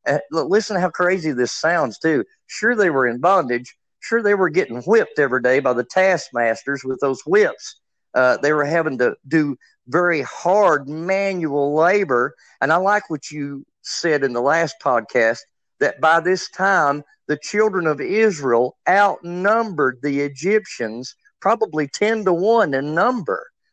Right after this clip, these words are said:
They even said theirself, the Egyptian leaders, "These people are bigger than us.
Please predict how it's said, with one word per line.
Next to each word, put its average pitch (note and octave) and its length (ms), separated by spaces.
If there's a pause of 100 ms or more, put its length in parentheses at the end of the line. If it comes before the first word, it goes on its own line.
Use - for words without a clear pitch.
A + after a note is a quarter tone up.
(240)
They A3 220
even E3+ 200
said G3 420 (380)
theirself, G#3+ 580
the D3+ 120
Egyptian F3+ 560
leaders, G#3 480 (320)
"These C#4 260
people G3+ 340
are F#3+ 180
bigger A3 360
than G3 160
us. G#3+ 480